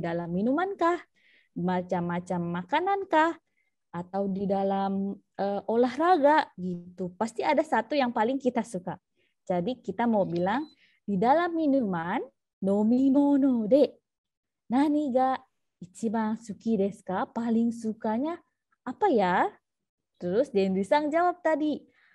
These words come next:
"Kohi ga ichiban suki desu."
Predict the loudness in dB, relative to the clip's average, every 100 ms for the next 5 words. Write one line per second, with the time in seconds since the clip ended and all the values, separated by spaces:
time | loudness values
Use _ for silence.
0 | _ _ -6 0 2 0 2 2 2 0
1 | -2 0 0 0 _ _ _ -16 -16 -8
2 | -6 -2 -2 -4 -8 -16 -2 -2 0 -6
3 | -6 -10 _